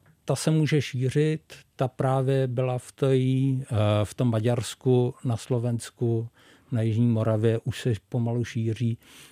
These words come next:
a ona je vlastně příměs tady toho krmiva.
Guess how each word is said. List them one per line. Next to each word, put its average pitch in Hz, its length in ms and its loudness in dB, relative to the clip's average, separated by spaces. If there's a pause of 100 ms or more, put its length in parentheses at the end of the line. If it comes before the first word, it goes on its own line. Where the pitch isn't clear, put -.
(140)
a - 240 -4
ona 127 220 6
je 123 220 6
vlastně 120 340 0
příměs 120 840 2 (340)
tady 107 240 -6
toho 113 200 -2
krmiva. 107 640 -4